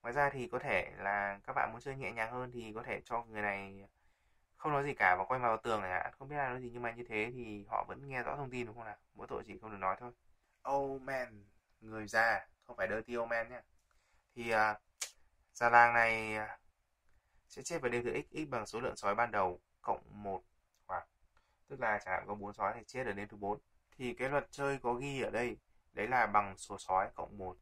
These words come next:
tức là chẳng hạn như có bốn sói đúng không? Thì chết ở đêm thứ năm. Tuy nhiên thì chẳng hạn treo được một sói rồi, thì ông này sẽ chết ở đêm thứ bốn chẳng hạn. Thì các bạn có thể dựa vào số đêm mà ông ấy chết đi,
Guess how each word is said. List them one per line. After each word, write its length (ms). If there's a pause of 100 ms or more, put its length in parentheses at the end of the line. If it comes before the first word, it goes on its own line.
tức 140
là 220
chẳng 140
hạn 240
như 300
có 320
bốn 140
sói 200
đúng 80
không? 100
Thì 80
chết 160
ở 40
đêm 120
thứ 60
năm. 180 (100)
Tuy 80
nhiên 200
thì 240
chẳng 160
hạn 140
treo 140
được 60
một 120
sói 220
rồi, 200 (380)
thì 140
ông 80
này 160
sẽ 80
chết 200
ở 80
đêm 260
thứ 440 (260)
bốn 220
chẳng 100
hạn. 180 (600)
Thì 100
các 100
bạn 140
có 140
thể 160
dựa 160
vào 140
số 160
đêm 200
mà 160
ông 420
ấy 180
chết 140
đi, 240